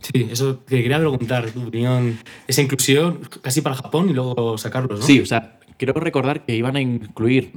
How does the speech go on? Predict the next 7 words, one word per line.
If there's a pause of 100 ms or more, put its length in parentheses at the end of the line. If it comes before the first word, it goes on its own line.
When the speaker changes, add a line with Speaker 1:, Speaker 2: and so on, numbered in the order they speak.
(160)
Speaker 2:
cuatro
nuevos,
eh,
juegos, (180)
eh, (320)
y
entonces,